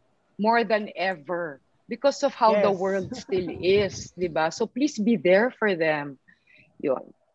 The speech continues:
Speaker 1: Makakatulong yun. Ang dami nga, di ba, yung ang taas ng suicide rates, di ba?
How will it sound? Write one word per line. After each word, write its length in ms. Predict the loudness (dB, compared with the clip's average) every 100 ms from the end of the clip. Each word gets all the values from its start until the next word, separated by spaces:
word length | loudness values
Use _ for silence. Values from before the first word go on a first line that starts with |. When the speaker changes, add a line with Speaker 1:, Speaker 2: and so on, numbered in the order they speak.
| _ _ _ 0
Speaker 1:
Makakatulong 640 | 2 4 4 4 4 4
yun. 80 | 4
Ang 60 | 6
dami 240 | 6 6
nga, 80 | 4 2
di 80 | 0
ba, 160 | 2
yung 160 | 2 -2
ang 80 | -2
taas 320 | 0 -2 -4
ng 80 | -12
suicide 640 | -10 -10 -8 -6 -6 -8 _ _ _ _ -6
rates, 400 | -2 -2 -4 -8
di 160 | -6
ba? 400 | -4 -4 -4 -6